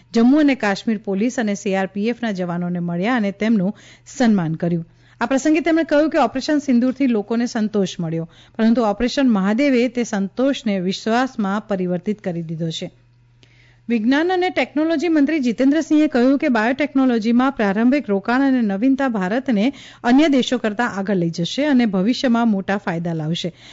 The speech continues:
આજે નવી દિલ્હીમાં ડોક્ટર સિંહે કહ્યું કે સરકારની બાયો ઈ થ્રી નીતિને બાયોટેકનોલોજીના એક સમયે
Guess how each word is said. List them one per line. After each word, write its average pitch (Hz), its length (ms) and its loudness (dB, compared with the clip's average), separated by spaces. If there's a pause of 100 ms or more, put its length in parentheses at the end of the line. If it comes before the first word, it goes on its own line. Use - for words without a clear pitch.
(140)
આજે 233 160 4
નવી 269 200 4
દિલ્હીમાં 285 360 2
ડોક્ટર 302 260 -2
સિંહે 277 320 2
કહ્યું 269 240 0
કે 311 140 -2
સરકારની 247 520 -2
બાયો 226 360 0
ઈ 247 200 -2
થ્રી 247 300 -6
નીતિને 240 400 0
બાયોટેકનોલોજીના 226 960 -2
એક 214 300 -4
સમયે 214 420 0